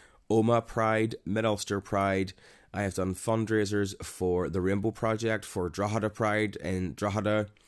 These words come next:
I have performed in the O E S Centre, Common Market, Maverick, Union Street, Boombox.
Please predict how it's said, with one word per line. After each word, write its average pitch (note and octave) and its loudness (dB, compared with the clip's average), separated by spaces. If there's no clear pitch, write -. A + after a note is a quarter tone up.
I G2 -2
have F#2 -2
performed F#2 -4
in F2+ -4
the - -4
O F#2 0
E G2 2
S A2+ 2
Centre, A#2 0
Common F#2 -2
Market, G#2 0
Maverick, G2+ -2
Union G#2 0
Street, G#2 -2
Boombox. A2+ 0